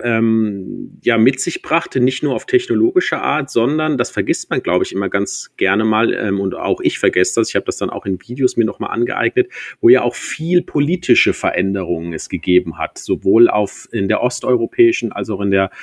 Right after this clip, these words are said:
äh, westeuropäischen Seite. Und das alles wird so ein bisschen vermengt, ähm, äh, in, in diesem, äh, neunzehnhundertzwanzig plus Style. Das ist ein Style und auch dieser, dieser Grafikstil von Iron Harvest und das Universum, das ist von Jakob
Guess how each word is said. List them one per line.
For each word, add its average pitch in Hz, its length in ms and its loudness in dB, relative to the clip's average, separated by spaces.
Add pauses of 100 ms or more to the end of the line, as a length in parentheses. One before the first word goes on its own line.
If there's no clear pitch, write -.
(280)
äh, 92 160 -4
westeuropäischen 120 840 2
Seite. 123 540 0 (360)
Und 113 140 0
das 135 140 4
alles 143 380 2
wird 147 120 0
so 143 60 2
ein 127 80 2
bisschen 143 320 0
vermengt, 113 840 0
ähm, 92 440 0 (460)
äh, 95 320 -2
in, 117 240 2
in 120 240 2
diesem, 110 640 2 (340)
äh, 98 640 0
neunzehnhundertzwanzig 110 760 -2
plus - 300 0
Style. 104 340 2
Das - 160 -2
ist - 140 -6
ein 151 80 -6
Style 135 500 0
und 156 140 -2
auch 127 160 0
dieser, 120 320 2
dieser 113 320 -2
Grafikstil 170 800 -4
von - 180 -6
Iron 135 400 0
Harvest 151 440 -4
und 113 40 0
das 107 140 -2
Universum, 117 720 2
das 131 100 -4
ist - 180 -2
von 117 140 0
Jakob 107 480 0